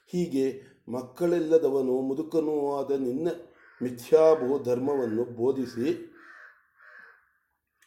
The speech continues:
ಮುದಿಹಂಸದಂತೆ ಜ್ಞಾತಿಗಳ ಕೊಲೆಗೆ ಗುರಿಯಾಗುತ್ತೀಯೆ. ಮಹಾಬಲಶಾಲಿಯಾದ ಜರಾಸಂಧನು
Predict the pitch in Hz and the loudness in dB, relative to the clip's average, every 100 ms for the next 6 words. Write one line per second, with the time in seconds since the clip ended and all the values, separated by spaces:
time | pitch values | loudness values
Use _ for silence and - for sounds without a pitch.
0 | _ _ _ _ _ - 151 196 208 170 | _ _ _ _ _ -6 -2 0 2 2
1 | 170 - 160 139 127 117 120 131 - - | 0 -2 0 0 0 0 0 0 -6 -20
2 | _ _ 117 139 151 165 180 190 170 175 | _ _ -10 -4 2 2 2 0 0 0
3 | 180 - 139 160 160 160 139 151 160 135 | -2 -2 2 2 2 -2 -2 0 0 0
4 | 123 123 117 95 80 - _ _ _ _ | -6 -8 -10 -8 -12 -16 _ _ _ _
5 | _ _ _ - - 165 190 175 165 170 | _ _ _ -10 -6 -2 -2 2 2 2
6 | 160 143 135 135 139 131 123 117 104 110 | -2 -2 -2 -2 -2 -2 -2 -4 -6 -2
7 | 156 175 147 131 117 104 110 113 - | 0 0 -2 -4 -2 -4 -4 -6 -12